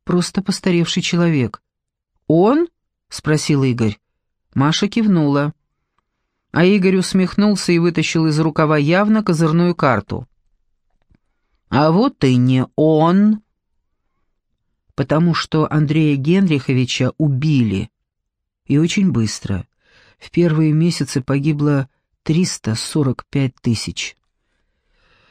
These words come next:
Гитлер, начиная кампанию против С С С Р, говорил: "Через три недели мы будем в Петербурге".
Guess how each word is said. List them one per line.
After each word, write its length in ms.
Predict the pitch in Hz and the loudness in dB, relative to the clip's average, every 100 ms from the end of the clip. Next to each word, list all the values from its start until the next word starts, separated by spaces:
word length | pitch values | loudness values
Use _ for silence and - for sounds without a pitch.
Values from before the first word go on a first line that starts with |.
| _ _ _ | _ _ _
Гитлер, 380 | 151 233 214 220 | 0 0 2 2
начиная 500 | 208 196 202 208 208 | 2 2 0 2 2
кампанию 520 | 202 185 196 190 190 | 2 0 2 2 2
против 360 | 175 180 170 - | 2 0 0 0
С 180 | 180 - | -2 -2
С 160 | 156 | -4
С 140 | 156 190 | -4 -2
Р, 120 | 170 | 0
говорил: 520 | 165 165 170 131 110 - _ _ _ _ _ - | 0 2 2 0 -2 -8 _ _ _ _ _ -4
"Через 320 | 165 165 165 | 0 0 0
три 200 | 175 170 | 0 2
недели 400 | 156 147 180 190 | 2 2 2 2
мы 160 | 175 147 | 2 0
будем 260 | 147 151 | 0 0
в 80 | - | -2
Петербурге". 720 | 147 160 135 127 117 107 104 | -4 -2 -2 0 -2 -2 -4